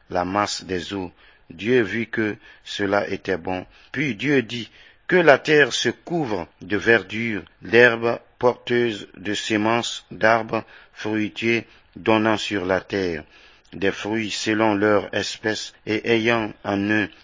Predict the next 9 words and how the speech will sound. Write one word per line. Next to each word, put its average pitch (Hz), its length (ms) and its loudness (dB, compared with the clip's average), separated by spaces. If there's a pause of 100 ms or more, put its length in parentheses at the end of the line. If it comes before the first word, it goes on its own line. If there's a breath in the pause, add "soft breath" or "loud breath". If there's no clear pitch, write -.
leur 104 280 4
semence 107 600 -2
sur 92 300 -4
la 87 160 -4
terre. 80 320 -6 (240 soft breath)
Il 104 180 -6
en 120 180 2
fut 143 280 -6 (100)
ainsi. 110 440 0